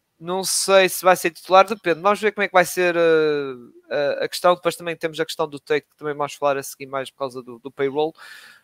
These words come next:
Mas, eh, a questão é que acho que fazia mais sentido. E atualmente dos, dos três, desses três, acho que era o que estava mais preparado para a N B A e é o tal jogador que encaixa em qualquer equipa da N B A, o Jabari Smith.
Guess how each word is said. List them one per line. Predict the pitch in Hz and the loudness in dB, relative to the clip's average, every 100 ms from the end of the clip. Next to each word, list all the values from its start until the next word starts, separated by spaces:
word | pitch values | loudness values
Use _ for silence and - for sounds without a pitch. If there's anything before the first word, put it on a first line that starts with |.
| - | -4
Mas, | 170 185 170 | 4 4 4
eh, | 190 190 - | 2 4 2
a | 190 | 0
questão | - 214 | 2 4
é | 214 | 4
que | - - | 2 2
acho | 208 214 - | 4 4 2
que | |
fazia | 208 196 | 0 2
mais | 202 196 | 2 2
sentido. | 190 175 151 - | 0 -8 -10 -10
E | 190 | 0
atualmente | 202 - 202 202 | 0 4 2 2
dos, | - - | -6 -8
dos | - - | -8 -8
três, | - 180 185 202 - | -2 4 4 4 -4
desses | - 160 - | -6 -6 -6
três, | - 175 185 - | -2 -2 0 2
acho | 185 | 2
que | - | 2
era | 180 | -2
o | |
que | - | 2
estava | 196 180 | 4 4
mais | 175 202 214 | 4 4 4
preparado | - 175 - 160 156 | 2 -8 2 4 4
para | - | 0
a | 151 | -4
N | |
B | 143 143 | 0 4
A | 160 - - - | 4 2 -8 -2
e | 190 | 2
é | |
o | 185 | 2
tal | - 233 | 6 6
jogador | 208 175 196 208 | 6 4 2 0
que | 208 | -4
encaixa | 185 202 196 | 2 2 2
em | 190 | -4
qualquer | - 185 - 196 | 2 2 4 2
equipa | 190 180 170 | 2 -4 -4
da | 165 | -4
N | 165 | -4
B | 151 | 0
A, | 147 | 0
o | |
Jabari | 139 147 139 | 0 -4 -6
Smith. | - 127 | -8 -20